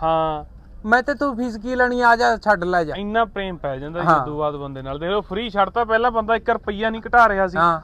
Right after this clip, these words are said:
Speaker 1: ਉਦੋਂ ਬਾਅਦ ਜਦੋਂ ਤੁਸੀਂ ਨੇ ਆਪਦੇ ਘਰ ਦੇ ਘੋੜੇ ਦਿਖਾਏ, ਤਾਂ
Speaker 2: ਹਾਂ।
Speaker 1: ਉਦੋਂ ਬਾਅਦ ਕਿੰਨਾ ਉਹਦਾ ਖੁਸ਼ ਹੋਇਆ
Speaker 2: ਕਹਿੰਦਾ,
Speaker 1: ਤੁਹਾਡੇ
Speaker 2: "ਸਕਤੀ
Speaker 1: ਨਾਲ।
Speaker 2: ਨਾਲ ਤੂੰ ਤਾਂ ਘਰ ਬਰੀ ਖੜਾ, ਕੰਜਰਾ।
Speaker 1: ਸਹੀ
Speaker 2: ਤੇ
Speaker 1: ਗੱਲ
Speaker 2: ਤੂੰ
Speaker 1: ਹੈ
Speaker 2: ਮੈਂ
Speaker 1: ਜੀ।
Speaker 2: ਹੁਣ ਕੀ ਲਊਂ?
Speaker 1: ਸਹੀ
Speaker 2: ਲੈ
Speaker 1: ਗੱਲ
Speaker 2: ਜਾ
Speaker 1: ਹੈ,
Speaker 2: ਕੇ
Speaker 1: ਸਹੀ ਗੱਲ।
Speaker 2: ਲਵਾ ਕੇ ਲੈ ਜਾ।"
Speaker 1: ਵਾਕਈ ਤੁਹਾਡਾ ਸ਼ਕਤੀ ਨੇ ਘਰ ਭਰਿਆ ਹੋਇਆ।
Speaker 2: ਹਾਂ।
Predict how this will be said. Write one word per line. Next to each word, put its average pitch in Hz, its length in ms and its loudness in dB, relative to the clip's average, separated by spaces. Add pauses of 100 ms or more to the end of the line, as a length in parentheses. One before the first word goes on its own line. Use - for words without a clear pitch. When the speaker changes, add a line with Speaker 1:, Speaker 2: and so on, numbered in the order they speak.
(140)
Speaker 1:
ਉਦੋਂ 196 200 -2
ਬਾਅਦ 226 140 4
ਜਦੋਂ 208 180 -2
ਤੁਸੀਂ 202 240 -10
ਨੇ 208 60 -4
ਆਪਦੇ 208 220 -4
ਘਰ 214 200 2
ਦੇ 202 200 -2
ਘੋੜੇ 208 260 -4
ਦਿਖਾਏ, 175 400 -2 (260)
ਤਾਂ 160 80 2
Speaker 2:
ਹਾਂ। 170 120 6
Speaker 1:
ਉਦੋਂ 180 140 -2
ਬਾਅਦ 185 220 2
ਕਿੰਨਾ 180 320 -4
ਉਹਦਾ 185 420 0
ਖੁਸ਼ 160 240 -2
ਹੋਇਆ 175 80 -2
Speaker 2:
ਕਹਿੰਦਾ, 330 160 4
Speaker 1:
ਤੁਹਾਡੇ 339 200 4
Speaker 2:
"ਸਕਤੀ 349 140 0
Speaker 1:
ਨਾਲ। - 20 0
Speaker 2:
ਨਾਲ 330 160 4
ਤੂੰ 339 160 -4
ਤਾਂ 330 100 4
ਘਰ 247 240 4
ਬਰੀ 220 220 2
ਖੜਾ, 240 240 0
ਕੰਜਰਾ। 247 440 4 (100)
Speaker 1:
ਸਹੀ - 380 -12
Speaker 2:
ਤੇ - 80 -8
Speaker 1:
ਗੱਲ 254 100 -2
Speaker 2:
ਤੂੰ 302 100 2
Speaker 1:
ਹੈ 302 40 2
Speaker 2:
ਮੈਂ 302 80 4
Speaker 1:
ਜੀ। 294 60 4
Speaker 2:
ਹੁਣ 269 180 4
ਕੀ 269 140 -6
ਲਊਂ? 262 260 0 (460)
Speaker 1:
ਸਹੀ 151 180 -10
Speaker 2:
ਲੈ 220 160 8
Speaker 1:
ਗੱਲ 269 60 6
Speaker 2:
ਜਾ 294 80 4
Speaker 1:
ਹੈ, 294 40 4
Speaker 2:
ਕੇ 285 80 2
Speaker 1:
ਸਹੀ 247 240 4
ਗੱਲ। 214 100 -2
Speaker 2:
ਲਵਾ 220 280 6
ਕੇ 208 100 -4
ਲੈ 180 160 6
ਜਾ।" 151 100 -4
Speaker 1:
ਵਾਕਈ 233 140 0
ਤੁਹਾਡਾ 214 240 0
ਸ਼ਕਤੀ 190 360 -2
ਨੇ 190 120 -6
ਘਰ 190 160 -2
ਭਰਿਆ 170 300 -6
ਹੋਇਆ। 120 180 -8
Speaker 2:
ਹਾਂ। 131 400 0